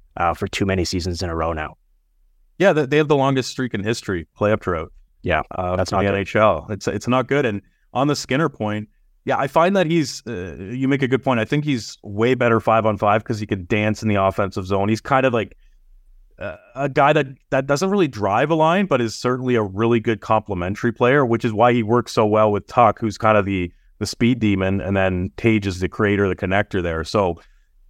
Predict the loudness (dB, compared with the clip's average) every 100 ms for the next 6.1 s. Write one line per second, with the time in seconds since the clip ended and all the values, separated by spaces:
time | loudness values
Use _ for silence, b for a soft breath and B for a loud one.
0 | -12 -4 -4 -4 -4 -2 -2 -2 -2 2
1 | 2 2 -2 -2 -12 -10 0 2 2 -2
2 | -2 -2 -2 -4 -4 -8 -4 0 0 -2
3 | -6 _ _ -18 -4 -2 0 0 -2 2
4 | 2 2 2 2 2 -2 -2 -4 -4 -4
5 | -4 -8 -4 0 2 2 0 -2 -2 -4